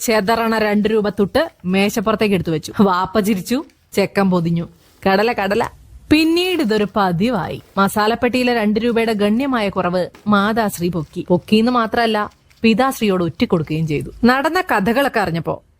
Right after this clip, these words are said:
നമ്മുടെ നായകനായ പിതാശ്രീ എന്നെ ചേർത്ത് നിർത്തി പറഞ്ഞൊരു വാചകമുണ്ട്.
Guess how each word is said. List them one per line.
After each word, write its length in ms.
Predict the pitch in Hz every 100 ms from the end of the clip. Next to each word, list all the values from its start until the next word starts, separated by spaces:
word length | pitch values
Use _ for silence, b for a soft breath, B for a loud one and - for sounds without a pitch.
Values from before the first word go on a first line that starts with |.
| _ 190
നമ്മുടെ 200 | 208 202
നായകനായ 640 | 180 180 202 220 196 180
പിതാശ്രീ 580 | 180 165 165 - 165 156 - _ -
എന്നെ 180 | 180 175
ചേർത്ത് 480 | - 175 175 208
നിർത്തി 200 | 185 160 165
പറഞ്ഞൊരു 280 | 165 165 160
വാചകമുണ്ട്. 640 | 151 156 170 175 156 -